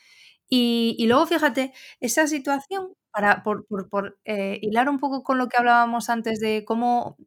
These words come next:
cosas que podrían ser positivas tienen consecuencias negativas, eso ha supuesto que, eh, nuestro equilibrio, eh,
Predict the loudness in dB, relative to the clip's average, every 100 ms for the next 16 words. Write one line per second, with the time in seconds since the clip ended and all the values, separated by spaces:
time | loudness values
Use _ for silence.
0 | _ -6 -4 -6 -4 -4 -2 -4 -6 -6
1 | -8 -6 -4 -4 -2 -6 -6 -4 -4 -6
2 | -8 -10 -8 -6 -4 -6 -6 -6 -6 -6
3 | -4 -6 -6 -18 _ -20 -20 _ _ -2
4 | -2 -2 0 -2 0 0 0 0 -2 0
5 | 0 -4 -6 -2 -2 0 -2 -2 -4 -6
6 | -4 -4 -4 -2 -4 -6 _ _ _ _
7 | _ -2 0 2 2 0 0 -2